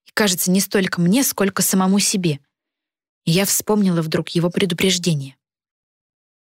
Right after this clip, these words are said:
«В ближайшие сутки я буду более чем откровенен в речи и поступках. Заранее прошу простить». Я в очередной раз дёрнулась, чтобы отстраниться,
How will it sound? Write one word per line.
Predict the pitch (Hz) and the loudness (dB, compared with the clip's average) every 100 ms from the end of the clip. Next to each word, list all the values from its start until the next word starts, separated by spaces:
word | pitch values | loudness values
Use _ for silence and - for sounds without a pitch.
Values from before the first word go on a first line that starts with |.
| _ _ | _ _
«В | 165 | 0
ближайшие | 156 165 160 160 160 - 160 | 2 2 2 2 0 0 0
сутки | - 220 - 156 | 0 -2 -2 0
я | 151 | 0
буду | 151 165 165 | 2 0 0
более | 160 180 156 | 2 2 0
чем | 139 156 147 | 0 -2 -2
откровенен | - - 160 170 170 151 | -4 0 2 2 2 2
в | 147 | 2
речи | 165 170 - | 0 0 -2
и | 147 | -2
поступках. | - 151 - 147 - - _ _ _ _ _ _ | 0 -2 -2 -6 -8 -20 _ _ _ _ _ _
Заранее | 160 165 156 160 147 | -2 0 2 2 0
прошу | 143 160 - | 0 0 -2
простить». | 147 160 156 - - - _ _ _ _ _ _ _ _ _ _ _ _ _ _ _ _ | -2 -2 0 -4 -10 -18 _ _ _ _ _ _ _ _ _ _ _ _ _ _ _ _
Я | - 165 202 | -2 0 2
в | |
очередной | 196 - 175 170 180 | 0 2 0 2 2
раз | 175 170 | 2 0
дёрнулась, | 147 175 208 175 151 147 - | 0 0 2 2 0 -2 -4
чтобы | - 170 165 | -2 0 0
отстраниться, | 175 - 190 190 165 - - | 0 0 0 2 0 -2 -6